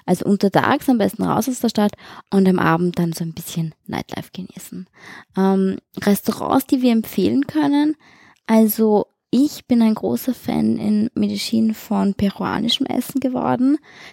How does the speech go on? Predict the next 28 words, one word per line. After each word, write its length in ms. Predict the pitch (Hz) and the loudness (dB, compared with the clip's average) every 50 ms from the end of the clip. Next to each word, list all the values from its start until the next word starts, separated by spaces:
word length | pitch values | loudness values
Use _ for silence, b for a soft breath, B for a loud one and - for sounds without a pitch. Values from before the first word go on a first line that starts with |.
| B - | B -2
Da 120 | 233 233 | 0 2
waren 220 | 226 226 220 214 | 2 2 2 2
wir 140 | 202 208 - | 2 2 2
einmal 280 | - 190 202 214 214 208 | 2 2 4 4 2 2
im, 300 | - 208 202 196 190 - - | 2 2 2 2 0 -2 -2
äh, 160 | - 185 180 - - _ | -2 -2 -2 -4 -6 _
La 240 | - 185 175 - - | -6 -4 -2 -2 -2
Causa. 640 | - - - 185 - - 82 175 175 - 214 240 - - b b b b b b _ | -4 -6 -8 -6 -6 -4 -4 -4 -2 2 2 2 2 0 b b b b b b _
Das 100 | - - | -8 -2
haben 140 | - 226 208 | 0 0 2
wir 80 | 190 185 | 2 0
empfohlen 380 | 185 180 - - - - 233 | 0 -2 -4 -4 -2 0 0
bekommen. 520 | 240 269 262 - - 277 269 269 269 277 269 B B B B B B B B | 0 -2 -2 -2 -2 0 0 2 0 0 -2 B B B B B B B B
Und 180 | - 202 202 202 | -2 0 2 2
es 160 | 202 202 - | 2 0 0
war 80 | - - | 0 0
eigentlich 260 | 226 208 - 190 208 | 0 0 0 0 0
ein 140 | 202 208 196 | 0 -2 -2
super 400 | - - - - 226 - 220 214 | -6 -8 -6 -4 -2 -2 0 0
tolles 340 | - - - 208 208 208 | 2 2 2 4 2 0
peruanisches 920 | 202 - 202 202 190 196 208 208 208 - 214 226 220 - 220 214 208 - | 0 0 -2 -2 -2 -2 -4 -4 -2 -2 -2 0 0 0 -2 -2 -4 -4
Restaurant 640 | - 208 196 185 - 202 - - - - 220 247 262 | -4 -4 -4 -4 -6 -10 -8 -6 -4 -2 0 2 4
mit 160 | 254 240 214 - _ _ - | 4 2 2 0 _ _ -4
peruanischem 920 | - 208 196 190 190 190 190 185 185 185 185 - - 196 196 - 104 - - - | -2 -2 -2 -2 -2 -2 -2 0 0 -2 -2 -4 -6 -6 -6 -6 -6 -8 -10 -14
Sushi 760 | - - - - 285 302 330 - - - 294 285 294 302 294 B B B B B B B B B _ - | -16 -14 -10 -6 -4 -4 -4 -4 -4 0 2 2 2 2 0 B B B B B B B B B _ -4
und 640 | - 214 214 214 208 208 208 208 202 - - - | 0 2 4 4 4 4 4 2 0 -2 -4 0
ganz 280 | 202 190 196 202 - - | 0 0 0 0 -4 -6
vielen 600 | - - - 220 220 220 220 214 214 214 196 | -8 -2 2 4 4 6 6 4 2 0 -2